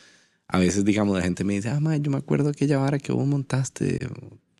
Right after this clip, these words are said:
Baobab", ¿no? Y yo, "Hijo de pucha, se me había olvidado esa vara".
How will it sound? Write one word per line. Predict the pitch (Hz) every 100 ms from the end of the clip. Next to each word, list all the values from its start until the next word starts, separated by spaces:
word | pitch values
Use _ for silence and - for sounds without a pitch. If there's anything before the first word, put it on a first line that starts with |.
| _ -
Baobab", | 95 85 87 85 98 107 120
¿no? | 110 -
Y | 107
yo, | 120 151
"Hijo | 160 147 - 160
de | -
pucha, | - - - -
se | 110
me | 104
había | 101
olvidado | 113 117 113 120
esa | 120
vara". | 113 120